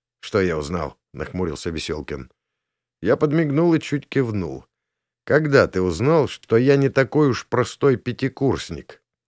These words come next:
Проблема в том, что если жужжалка заработает как надо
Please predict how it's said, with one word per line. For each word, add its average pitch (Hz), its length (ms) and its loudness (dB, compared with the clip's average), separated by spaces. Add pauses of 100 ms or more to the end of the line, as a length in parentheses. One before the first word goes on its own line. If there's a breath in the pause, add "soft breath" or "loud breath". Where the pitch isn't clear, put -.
(520)
Проблема 156 520 4
в - 80 -6
том, 151 440 2
что - 200 -2
если 135 420 0
жужжалка 113 640 2
заработает 98 720 0
как 110 220 -2
надо 143 420 -2